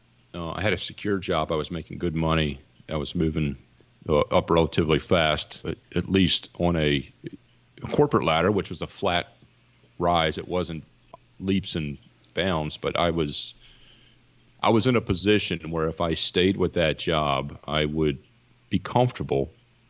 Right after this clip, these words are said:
pretty much until retirement. It was the type of company where they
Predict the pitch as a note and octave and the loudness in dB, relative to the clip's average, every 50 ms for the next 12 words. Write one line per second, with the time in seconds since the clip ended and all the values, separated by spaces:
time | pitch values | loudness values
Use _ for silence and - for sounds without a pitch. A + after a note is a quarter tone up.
0 | _ _ _ _ _ _ _ _ _ _ _ _ _ _ _ _ _ _ _ _ | _ _ _ _ _ _ _ _ _ _ _ _ _ _ _ _ _ _ _ _
1 | _ - A#2+ A#2 F#2+ D#2 D2 D2 - - - - - E2+ D#2+ - - D#2+ D2 - | _ 2 4 4 4 4 2 0 0 -2 -6 -6 -8 -8 -4 0 0 0 0 0
2 | - - - G2+ G2 E2+ C#2 B1+ B1+ D2+ D#2+ D#2 D#2+ - - - F2+ E2+ - D#2 | -4 -4 -2 -2 -2 0 -4 -2 -2 -4 -2 -2 -4 -6 -2 -2 0 0 0 -2
3 | - - E2+ D#2+ - D#2+ D2+ D#2 D#2 D2+ D2 C#2 | 0 0 0 0 2 2 2 4 4 4 4 2